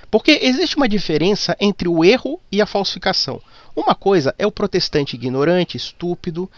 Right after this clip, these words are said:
que não conhece a história da igreja, que não conhece a patrística, et cetera. Esse é o primeiro ponto.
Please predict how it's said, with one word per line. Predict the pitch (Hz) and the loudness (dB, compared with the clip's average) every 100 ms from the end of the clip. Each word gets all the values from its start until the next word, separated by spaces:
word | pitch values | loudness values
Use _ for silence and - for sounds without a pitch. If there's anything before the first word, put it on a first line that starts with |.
| _ _ _ _ _ _ | _ _ _ _ _ _
que | - 156 156 147 147 143 135 131 | -4 0 2 2 2 0 -2 -2
não | 156 | -2
conhece | 180 156 156 | 0 0 0
a | 151 | -2
história | - 135 | 0 0
da | 143 | 2
igreja, | 180 170 170 170 147 180 190 - - - - _ - | 2 4 4 4 0 -4 -6 -14 -20 -20 -20 _ 0
que | 175 | 4
não | 160 | 4
conhece | 175 139 - | 4 2 2
a | 156 | 2
patrística, | - - 165 170 - | 0 0 -4 -4 -6
et | 175 | -8
cetera. | - - - - - _ _ - _ - | -8 -12 -12 -16 -18 _ _ -20 _ 0
Esse | 208 - | 2 2
é | |
o | |
primeiro | - 180 170 | -2 -4 -4
ponto. | - 107 - | -8 -16 -16